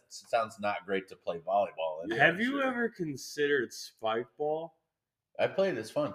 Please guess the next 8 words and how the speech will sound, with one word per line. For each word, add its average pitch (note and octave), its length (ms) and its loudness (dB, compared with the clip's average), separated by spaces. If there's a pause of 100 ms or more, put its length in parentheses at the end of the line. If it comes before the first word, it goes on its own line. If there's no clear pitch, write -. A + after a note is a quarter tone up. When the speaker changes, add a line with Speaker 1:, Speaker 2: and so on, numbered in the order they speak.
Speaker 3:
It's G#3 400 4
super B2 420 0
fun. G#2 300 0
Have B2+ 100 6
you D#3+ 120 4
ever F3 80 2
played? G3+ 360 0 (180)
Speaker 2:
Uh-uh. C#3 400 -2